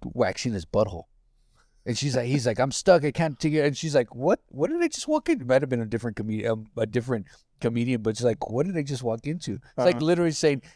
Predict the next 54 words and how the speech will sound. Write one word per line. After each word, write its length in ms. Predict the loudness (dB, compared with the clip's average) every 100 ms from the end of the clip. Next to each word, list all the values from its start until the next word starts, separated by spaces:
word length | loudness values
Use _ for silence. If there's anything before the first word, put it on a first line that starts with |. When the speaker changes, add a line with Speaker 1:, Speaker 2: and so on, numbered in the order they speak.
| _
Speaker 1:
"Hey, 180 | 0 0
come 220 | 2 4
over. 240 | 6 4
We're 60 | 2
gonna, 200 | 0 -2
you 100 | 0
know, 100 | 0 0
shoot 240 | -2 -4
some 160 | -6 0
clips." 380 | 2 2 0 -16 -8 0
And 120 | 0
then 80 | 0
he's 180 | 0 2
waxing 360 | 2 2 -2
his 120 | -2
butthole 360 | 4 4 6 4
and 80 | 2
he 60 | -2
gets 180 | -4
stuck. 340 | 2 6 6 4
And 100 | -4 -8 -14
Speaker 2:
Oh 80 | -12
my 140 | -10 -10
God, 280 | -12 -12 -10
dude. 180 | -6 2
Speaker 1:
yeah, 200 | 4 4
dude, 220 | 0 -8 -8
you 120 | -6
didn't 180 | -4 0
see 100 | 2
that 100 | 4
one? 240 | 4 2
Speaker 2:
No. 220 | 2 2
Speaker 1:
Oh 60 | 0
my 120 | -2
gosh, 400 | -4 -6 -8 -6
yeah, 240 | -4 -4 -4
it's 420 | -6 -6 -6 -8 -12 -2
there. 240 | 0 0 -4
<laughs> 100 | -12
Yeah. 160 | -6 -8 -8 -4
Speaker 2:
Here's 200 | -2 0
another 300 | 4 4 4
one. 320 | 2 0 -2 -4
Did 180 | -4
you 60 | -4
see 180 | -2 0
the 120 | 2
episode 380 | 2 0 0 -2
of 100 | -2
Two 140 | -2
Bears, 240 | 2 2 2
One 160 | -2
Cave? 460 | 0 0 0 -2